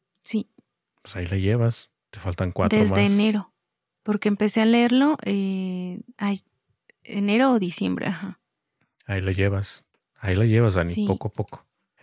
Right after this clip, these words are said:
Speaker 2: Bueno, mientras tanto, a mí sí me llamó la atención esta, esta novela.
Speaker 1: Deberías, deberías. Hagan sus apuestas. ¿A quién le van?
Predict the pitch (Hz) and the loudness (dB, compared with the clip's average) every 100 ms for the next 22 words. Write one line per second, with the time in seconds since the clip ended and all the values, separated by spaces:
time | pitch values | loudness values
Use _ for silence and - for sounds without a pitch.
0 | _ 131 127 123 95 98 101 107 127 139 | _ 0 4 4 4 2 2 2 2 2
1 | 147 123 135 120 101 101 92 87 92 87 | 2 4 4 4 4 2 2 -2 -2 -4
2 | 82 - - - - 92 87 87 85 - | -6 -12 -12 -10 -4 -2 0 -2 -6 -10
3 | _ _ _ - 202 208 208 214 220 214 | _ _ _ 0 2 4 4 4 2 2
4 | 202 180 - 196 - 226 233 240 226 214 | 0 0 -6 -10 -4 2 4 4 0 -4
5 | - 226 - 311 330 - 208 - 190 190 | -2 -2 2 2 2 0 -4 -2 -2 0
6 | 196 226 285 | 2 2 2